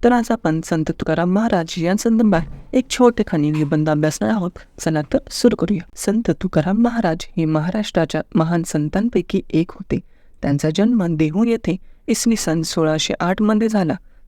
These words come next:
ते वारकरी संप्रदायातील होते आणि त्यांचे वडील आणि आजोबा देखील भक्त होते. व्यापारी असतानाही तुकाराम महाराज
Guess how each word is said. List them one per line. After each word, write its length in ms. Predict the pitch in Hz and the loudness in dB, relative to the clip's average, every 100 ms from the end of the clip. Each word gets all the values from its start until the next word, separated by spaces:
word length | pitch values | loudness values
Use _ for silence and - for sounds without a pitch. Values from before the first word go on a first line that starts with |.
| - | -2
ते 120 | 165 | 0
वारकरी 500 | 156 151 160 185 202 | 2 0 2 2 0
संप्रदायातील 840 | - 165 165 180 208 226 233 226 | 0 0 0 0 2 0 0 -2
होते 300 | 190 175 - 180 - - - | 0 -2 -2 -8 -14 -20 0
आणि 140 | 247 240 | 2 2
त्यांचे 320 | 226 214 196 | 2 2 2
वडील 360 | 180 185 156 175 - | 4 4 2 -2 -4
आणि 240 | 160 170 208 | 0 2 2
आजोबा 400 | 208 190 170 175 | 4 2 2 0
देखील 320 | 165 160 220 | -2 -2 0
भक्त 320 | 196 160 - | 0 0 0
होते. 320 | 160 160 - 180 _ - - 180 | -2 -2 -6 -8 _ -20 -8 0
व्यापारी 420 | 151 147 185 196 | 0 2 2 2
असतानाही 600 | 151 - 220 233 185 156 | -2 -4 0 2 2 0
तुकाराम 420 | 165 - 165 160 | 0 -2 -2 0
महाराज 440 | 180 233 190 165 | 0 0 0 -4